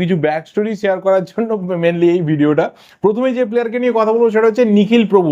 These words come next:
নিখিল প্রভুকে নিয়ে ইস্ট বেঙ্গল এবং মুম্বাই সিটি এফসির একটা ডিমান্ড ছিল,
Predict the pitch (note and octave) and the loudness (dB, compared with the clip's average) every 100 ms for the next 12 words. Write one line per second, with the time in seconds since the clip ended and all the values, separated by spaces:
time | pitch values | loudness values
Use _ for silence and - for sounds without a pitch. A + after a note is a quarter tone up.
0 | D3 F3 A3+ A3 A3+ A3+ A3+ A#3 A#3 A#3+ | -2 -2 -2 -2 -2 0 0 2 2 4
1 | C4+ C#4+ - - F#3 F3 G#3 G#3+ G#3+ G#3+ | 2 0 -14 -2 -2 0 -2 -2 -2 0
2 | G#3 G#3+ F#3+ F#3+ G#3 F#3+ G3 A3 F#3 A3 | 0 0 -4 -2 -2 0 0 -2 0 -2
3 | - A3 F3 F3+ G3+ G#3 G#3 F3 | 0 -2 0 0 0 0 -2 -2